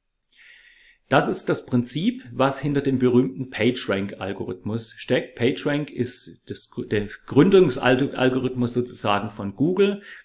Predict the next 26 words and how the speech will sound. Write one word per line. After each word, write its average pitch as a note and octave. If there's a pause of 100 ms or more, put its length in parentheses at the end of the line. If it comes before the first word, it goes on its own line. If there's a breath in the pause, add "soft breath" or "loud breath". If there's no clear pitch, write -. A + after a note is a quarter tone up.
(160)
Der A#2
war B2+
erfunden, B2+
bevor A2+
es -
Google A2
überhaupt -
gab, G2
und A2+
daraus G2+
wurde G2+
diese -
Firma G2
gegründet. G#2 (1600 soft breath)
Die C3
Idee C3+
ist -
also, E3+
aus B2
der A#2+
Verlinkungsstruktur D#3+
des G2
Web B2+ (280 loud breath)
Maße B2
über G#2+
Qualität, G#2